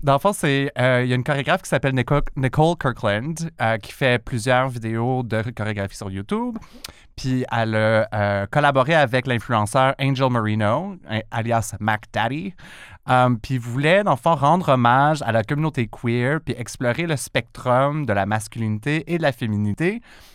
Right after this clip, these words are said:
en s'inspirant de la vidéo pour la chanson de l'été, euh, wap, qui est Wet Ass Pussy, <laughs> de, euh, Megan Thee Stallion et Cardi B.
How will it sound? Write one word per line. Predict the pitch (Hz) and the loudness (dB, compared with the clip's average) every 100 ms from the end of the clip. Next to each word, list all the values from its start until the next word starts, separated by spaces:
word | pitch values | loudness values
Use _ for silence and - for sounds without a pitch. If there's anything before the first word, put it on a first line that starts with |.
| - - | -10 0
en | 185 | 2
s'inspirant | 202 180 - - 110 131 143 | 2 -2 -4 -4 0 0 0
de | 123 | 0
la | 147 127 | 2 2
vidéo | 107 104 110 123 139 - | 2 -2 0 0 -2 -2
pour | 156 160 156 | 0 2 2
la | 101 95 | 2 0
chanson | - 120 151 | -2 -4 -2
de | 135 | -2
l'été, | 101 - 131 151 - - - - - | -4 -4 -4 -4 -10 -20 -20 -14 -2
euh, | 101 | 0
wap, | 90 117 139 - - - | 2 2 2 -2 -12 -12
qui | - | -14
est | 90 | -10
Wet | 92 120 | -2 2
Ass | 101 - | 2 0
Pussy, | 156 185 262 208 - - | -6 -6 -2 -2 -2 -20
<laughs> | - - | -20 -20
de, | 104 110 120 120 123 - | -4 2 4 4 2 0
euh, | 101 101 98 92 98 92 | 0 2 2 0 -2 -4
Megan | 113 127 123 | -2 0 2
Thee | 104 | 0
Stallion | - 104 104 131 143 147 | 2 2 2 2 2 0
et | 113 123 | -2 -4
Cardi | 120 110 107 95 | -2 -2 -2 -2
B. | 82 | -6